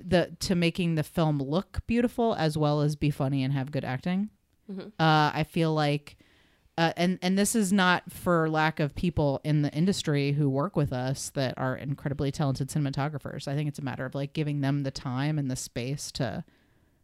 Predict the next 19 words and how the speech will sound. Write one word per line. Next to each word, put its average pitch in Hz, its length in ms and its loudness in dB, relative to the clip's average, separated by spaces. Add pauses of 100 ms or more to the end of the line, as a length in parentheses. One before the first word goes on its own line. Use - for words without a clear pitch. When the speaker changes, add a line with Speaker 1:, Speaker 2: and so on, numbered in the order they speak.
(140)
Speaker 1:
collaborate 147 720 2
on 143 180 0
the 143 60 2
Speaker 2:
Yeah. 139 100 -2
Speaker 1:
look 151 160 2
of 220 120 4
something, 254 380 8
but 214 100 8
also 190 300 10
writing 180 320 4
something 170 360 0
that 156 120 2
it 156 80 -2
has 160 300 4
visual 151 420 4
dynamicism 139 1300 2
to 185 240 4
it. 440 200 4 (420)
Speaker 2:
Mm-hmm. 220 160 -18